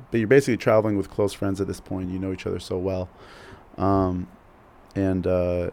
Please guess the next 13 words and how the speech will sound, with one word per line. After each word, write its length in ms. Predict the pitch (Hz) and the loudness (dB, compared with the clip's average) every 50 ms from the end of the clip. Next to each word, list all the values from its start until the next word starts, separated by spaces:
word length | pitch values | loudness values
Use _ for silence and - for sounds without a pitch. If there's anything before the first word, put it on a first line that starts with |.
| - | -4
yeah, 260 | - 101 101 92 87 87 - - - - - - | 0 2 2 2 0 -2 -8 -14 -20 -16 -10 -4
it 60 | 101 | -4
was, 320 | 98 95 92 92 - - - - | -4 -4 -4 -8 -14 -16 -12 -10
it 40 | 95 | -8
was 140 | 95 92 | -8 -8
sweet. 260 | - - 90 87 90 - - - - - - - - - - - - - - - - - - - - - - - - - - - - | -10 -10 -10 -10 -12 -12 -16 -20 -20 -20 -20 -20 -20 -20 -20 -20 -20 -20 -20 -20 -20 -20 -20 -20 -20 -20 -20 -20 -20 -20 -10 0 2
And 120 | 113 107 | 2 4
probably 500 | - 127 139 151 156 147 151 143 139 135 | 8 8 8 8 8 6 4 4 4 4
also 300 | 135 143 147 - - 143 | 4 4 2 4 2 2
gonna 160 | 131 135 135 | 4 4 4
see 220 | 127 - - 131 127 | 2 2 0 2 2
him 100 | 127 127 | 4 2
again. 580 | 127 113 123 127 127 - - 76 92 95 - | 2 2 2 0 0 -2 -4 -6 -6 -6 -8